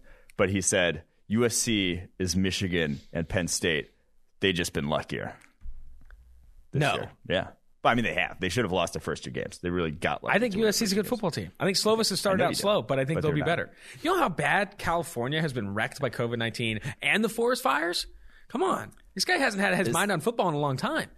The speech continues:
Speaker 2: He's back in it. He's learning a little bit. Amon-Ra Saint Brown, Elijah Vera Tucker, Kedon
Speaker 1: If that's
Speaker 2: Slovis.
Speaker 1: your, if you're, if that's your reasoning
Speaker 2: It's
Speaker 1: to
Speaker 2: not my
Speaker 1: be betting
Speaker 2: reasoning. It's
Speaker 1: the
Speaker 2: not my
Speaker 1: U S C
Speaker 2: reasoning.
Speaker 1: minus three.
Speaker 2: It's not my <laughs> reasoning. I think Kedon Slovis, Kedon Slovis's best twenty twenty football, though, we have not seen yet.
Speaker 1: That's fair.
Speaker 2: And I think it's coming against Utah,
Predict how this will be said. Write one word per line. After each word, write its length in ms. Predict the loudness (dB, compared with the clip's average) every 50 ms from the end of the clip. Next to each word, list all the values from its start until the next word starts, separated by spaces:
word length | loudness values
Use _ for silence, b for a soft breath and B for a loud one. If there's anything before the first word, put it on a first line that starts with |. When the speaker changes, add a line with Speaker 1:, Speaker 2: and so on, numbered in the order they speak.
| b b b
Speaker 2:
He's 120 | b -8 -2
back 280 | 0 0 0 0 0
in 100 | -2 -2
it. 180 | -2 -4 -6 -8 -14 b b b b
He's 200 | -2 0 0 0
learning 320 | 2 2 2 2 2 0
a 40 | 0
little 180 | 0 0 0 0
bit. 300 | 2 0 0 0 -2 -8 B B B B B B -4
Amon-Ra 340 | 0 2 2 4 4 2 2
Saint 200 | 2 0 -2 0
Brown, 320 | 0 2 2 2 0 -2 -4 -2
Elijah 300 | 0 0 2 2 0 0
Vera 160 | 2 2 2
Tucker, 440 | 2 0 -2 -2 -2 -4 -4 -4 -6 -6
Kedon 180 | -4 -2 -2 0
Speaker 1:
If 80 | 2
that's 220 | 2 2 2 2 2
Speaker 2:
Slovis. 40 |
Speaker 1:
your, 260 | 2 4 4 4 2 0
if 160 | -2 -2 0 2
you're, 400 | 2 4 4 4 4 0 -2 -10 _ _ -10 -6 -6
if 140 | -4 2 4
that's 280 | 4 4 4 2 2
your 140 | 2 2 2
reasoning 480 | 2 2 0 0 0 0 0 0 2 2
Speaker 2:
It's 100 | 2 4
Speaker 1:
to 80 | 4 4
Speaker 2:
not 80 | 4
my 120 | 4 2 2
Speaker 1:
be 80 | 4 4
betting 180 | 4 4 2 0 0 -2
Speaker 2:
reasoning. 40 | -2
It's 100 | -2 0
Speaker 1:
the 60 | 2
Speaker 2:
not 80 | 2 2
my 0 |
Speaker 1:
U 20 | 2
S 60 | 2
C 60 | 2
Speaker 2:
reasoning. 380 | 4 2 2 2 0 0 0 2
Speaker 1:
minus 140 | 2 2 2
three. 80 | 0 0
Speaker 2:
It's 120 | 0 2
not 160 | 0 0 2 2
my 100 | 2 2
<laughs> 0 |
reasoning. 560 | 2 0 0 0 0 -2 -2 -2 -4 -6 -2 2
I 100 | 2 2
think 180 | 4 2 0 0
Kedon 160 | 0 0 0 2
Slovis, 400 | 4 4 4 4 2 0 -2 -4 B B B B B B B
Kedon 300 | 0 0 2 2 2 0
Slovis's 520 | 0 2 2 2 2 2 0 -2 -2 -4 -2
best 440 | 0 2 2 2 2 0 -4 -10
twenty 260 | -8 -4 -2 -2 -2 -2
twenty 240 | -2 -2 -2 -2
football, 400 | -2 -2 -2 -2 0 2 2 2
though, 280 | 2 2 0 0 -2 -2 -2
we 100 | 0 2
have 160 | 2 4 2
not 160 | 2 0 0
seen 180 | -2 -2 -2 -2
yet. 180 | -2 -4 -4 -4
Speaker 1:
That's 140 | -6 -4 -2
fair. 100 | 0 2
Speaker 2:
And 80 | 2
I 20 | 2
think 140 | 2 0
it's 100 | -2 -2
coming 240 | -2 0 0 0 0
against 240 | 0 0 -2 -2 0
Utah, 320 | -2 -2 0 0 -2 -2